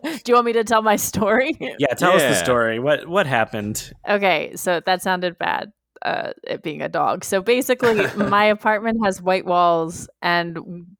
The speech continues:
Speaker 1: a few months ago, we noticed kind of, like, a little, like, reddish brownish stain on it, uh, on one of the walls in our bedroom. And it was a little weird, but we were like, "Whatever, maybe we bumped into it while we were moving." And then we noticed more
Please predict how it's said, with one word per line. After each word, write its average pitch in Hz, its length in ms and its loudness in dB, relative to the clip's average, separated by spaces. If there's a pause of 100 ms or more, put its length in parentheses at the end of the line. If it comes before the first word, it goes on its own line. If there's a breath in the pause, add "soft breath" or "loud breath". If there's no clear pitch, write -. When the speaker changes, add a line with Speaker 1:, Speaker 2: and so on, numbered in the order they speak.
(120)
Speaker 1:
a 165 300 4
few 180 260 -8
months 170 320 -4
ago, 156 440 0 (420 soft breath)
we 185 160 0
noticed 185 440 0
kind 196 260 -2
of, 185 120 -4
like, 190 160 -2
a 165 80 2
little, 208 420 0
like, 180 280 -4 (280)
reddish 185 520 -2
brownish 165 500 -2
stain 175 380 -6
on 262 200 -4
it, 330 220 0 (140)
uh, 180 280 0
on 208 220 0
one 233 140 0
of 233 60 0
the 240 60 -2
walls 233 300 2
in 208 80 -2
our 185 140 2
bedroom. 247 480 -2 (600)
And 190 320 2
it 190 200 -2
was 185 340 -2
a 220 100 -2
little 277 220 2
weird, 226 220 2
but 214 80 0
we 208 80 2
were 214 80 4
like, 214 120 2
"Whatever, 208 300 0
maybe 196 240 0
we 185 140 0
bumped 170 400 -2
into 165 160 -2
it 156 120 0
while 160 160 2
we 170 120 -2
were 160 100 -2
moving." 160 560 -2
And 175 160 -2
then 226 100 0
we 262 120 0
noticed 233 400 0
more 208 500 2